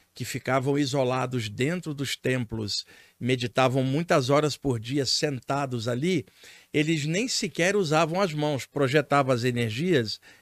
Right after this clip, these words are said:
diretamente pelos chakras, Eudes. Porque a gente tá no mundo ocidental com atividade externa, trabalho, né, escola, vida, e a gente se movimenta, mexe as mãos.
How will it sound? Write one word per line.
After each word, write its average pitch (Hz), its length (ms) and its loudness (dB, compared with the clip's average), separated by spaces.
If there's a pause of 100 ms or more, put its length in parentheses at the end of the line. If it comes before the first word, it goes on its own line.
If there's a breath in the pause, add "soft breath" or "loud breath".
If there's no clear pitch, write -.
diretamente 151 640 0
pelos 170 260 -4
chakras, 131 560 -2
Eudes. 113 320 -2 (300 loud breath)
Porque 190 340 0 (340 loud breath)
a 127 120 2
gente 170 280 -2
tá 165 120 4
no 156 100 4
mundo 135 280 2
ocidental 120 680 0
com 160 120 -2
atividade 151 580 -2
externa, 123 500 0
trabalho, 135 800 2 (400 soft breath)
né, 131 340 -2 (260 soft breath)
escola, 131 800 4
vida, 139 480 2
e 165 100 4
a 185 80 4
gente 156 280 -4
se - 180 -4
movimenta, 170 720 -2
mexe 170 340 -2
as 131 120 -2
mãos. 120 440 -4